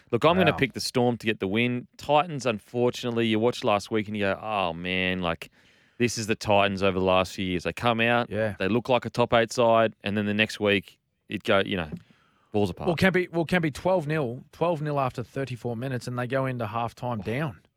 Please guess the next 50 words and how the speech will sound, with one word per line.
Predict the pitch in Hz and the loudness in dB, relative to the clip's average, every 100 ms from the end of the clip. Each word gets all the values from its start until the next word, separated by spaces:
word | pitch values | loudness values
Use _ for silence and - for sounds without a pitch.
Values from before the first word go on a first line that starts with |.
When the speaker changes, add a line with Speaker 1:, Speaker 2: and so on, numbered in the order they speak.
| _ _ _ _ _ - - | _ _ _ _ _ -20 -20
Speaker 1:
crazy. | 87 113 185 175 85 - _ _ _ _ - | -14 -4 -4 -4 -10 -12 _ _ _ _ -12
Speaker 2:
What? | 123 | -8
Wow, | 143 143 | -6 -6
like, | - 139 - _ _ _ _ | -4 -6 -6 _ _ _ _
oh, | 120 104 101 - - | -12 -10 -12 -10 -8
I, | |
I | 120 - 113 | -6 -6 -8
couldn't | - 107 | -6 -8
believe | 95 101 104 | -6 -6 -8
it. | 90 - | -10 -8
I | 117 | -2
really | 147 160 | 0 2
couldn't | 131 113 | 0 -2
believe | 127 131 | 0 0
it. | |
I | 117 | 0
thought, | 135 127 | -2 -2
I | |
seen | 127 185 165 | -2 -2 -2
the, | 135 - | -6 -8
I | 123 | -8
seen | 120 143 | -6 -6
twelve | 127 160 160 131 | -4 -2 0 0
nil, | 135 | -2
and | 123 | -2
I | 107 | -4
thought, | 113 | -8
"Well, | 104 95 101 _ - | -10 -10 -12 _ -16
yeah, | 92 87 | -14 -12
the | 101 | -8
Titans | 120 117 101 | -4 -4 -6
are | |
gonna | 104 98 | -10 -10
good, | 101 95 - | -10 -12 -8
get | 123 135 | -2 -2
a | |
good | 117 110 | -2 -4
victory | 123 135 139 | -4 -4 -6
away | 104 117 | -2 -2
from | 107 98 | -4 -6
home | 104 156 | -6 -6
here | 160 117 | -6 -8
against | 104 - | -10 -12
the | 101 | -8
Dragons," | 110 139 127 117 131 | -2 -2 -2 -4 -2
Speaker 1:
Mm. | |
Speaker 2:
but | 110 - _ _ _ _ _ _ - | -2 -4 _ _ _ _ _ _ -2
wasn't | 123 127 131 | 0 0 -6
to | 120 | -4
be. | 143 147 | -2 -2